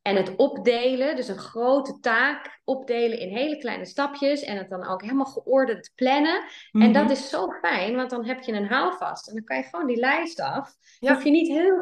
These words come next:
Speaker 1: groot te denken, "Oh, ik weet niet waar ik moet
Speaker 2: Help.
Speaker 1: beginnen en ik heb het overzicht niet meer."
Speaker 2: Ja.
Speaker 1: Maar omdat jij heel goed bent om dat overzicht te creëren, kon ik gewoon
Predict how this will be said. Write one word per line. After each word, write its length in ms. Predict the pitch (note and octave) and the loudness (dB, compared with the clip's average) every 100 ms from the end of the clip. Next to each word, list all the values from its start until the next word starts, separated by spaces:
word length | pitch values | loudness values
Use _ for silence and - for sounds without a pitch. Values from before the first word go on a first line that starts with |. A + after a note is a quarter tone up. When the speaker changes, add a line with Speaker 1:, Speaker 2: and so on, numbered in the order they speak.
| - - | -2 0
Speaker 1:
groot 320 | D#4+ F4+ - | 2 2 2
te 60 | C#4+ | 2
denken, 320 | D4+ - D#3 | 2 4 2
"Oh, 80 | B3+ | 2
ik 40 | |
weet 120 | C#4+ | 2
niet 120 | C#4 C4+ | 0 2
waar 120 | B3+ | 0
ik 60 | B3+ | 2
moet 80 | |
Speaker 2:
Help. 140 | D#4+ F#4 | 0 0
Speaker 1:
beginnen 300 | F#4+ C#4+ B3 | -2 -2 -2
en 60 | |
ik 80 | A#3 | -4
heb 160 | A3+ - | -6 -6
het 80 | - | 0
overzicht 520 | D#4+ G#4 - C4+ - | 0 0 -4 -6 -6
niet 100 | G3 | -6
meer." 360 | E3 E3+ B3+ - - - | -4 -6 -8 -12 -20 -10
Speaker 2:
Ja. 180 | G#3+ A3+ | -6 0
Speaker 1:
Maar 140 | C4+ | 2
omdat 220 | C#4 C#4 | 2 2
jij 220 | C#4+ C#4+ C4+ | 2 2 2
heel 160 | D4 | 0
goed 260 | D4 D4 - | 0 -2 0
bent 220 | A#3+ A#3 | -2 -2
om 120 | A3+ | -2
dat 200 | A3+ A3 | -2 -2
overzicht 480 | A#3 B3 A#3 A#3 - | 0 0 -2 -6 -8
te 100 | A3 - | -12 -12
creëren, 800 | G#3+ A3 G3 C4 E4+ G3+ F#3+ | -6 -6 -2 -2 0 0 -2
kon 180 | - A3 | 0 2
ik 180 | B3 C4 | 2 0
gewoon 460 | - G3+ F#3+ F#3+ | -6 -8 -6 -8